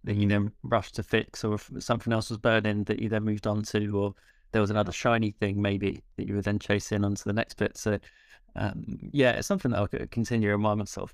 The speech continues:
but that's the one that I would say as the main thing that, you know, after, you know, a few years of kind of racing through lots of different bits, that I wanna make sure that, you know, continue the same pace,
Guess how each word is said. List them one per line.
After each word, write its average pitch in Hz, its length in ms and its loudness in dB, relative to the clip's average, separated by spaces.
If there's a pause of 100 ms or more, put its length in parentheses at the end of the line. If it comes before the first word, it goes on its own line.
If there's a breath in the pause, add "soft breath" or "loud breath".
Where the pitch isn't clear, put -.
but - 220 -4
that's 143 240 0
the 135 80 0
one 110 220 2
that - 120 -4
I 117 40 0
would 104 140 0
say 104 420 2 (480)
as 107 220 -4
the 107 80 2
main 107 360 2
thing 104 300 -2
that, 104 180 2
you 101 120 -4
know, 98 120 0 (460 soft breath)
after, - 480 -6
you - 100 -12
know, - 180 -8
a - 40 -6
few - 260 0
years 104 320 4
of - 140 -6
kind - 160 -4
of 98 160 -6 (160)
racing 107 720 0
through 110 300 2
lots 104 200 -4
of - 60 -12
different 107 260 0
bits, - 320 0 (380 soft breath)
that - 100 -6
I - 40 -2
wanna 120 120 2
make 110 200 0
sure 110 260 0
that, 104 240 -2
you 113 60 0
know, 107 200 0
continue 113 680 0 (440)
the - 80 -10
same 104 240 -2
pace, - 440 -2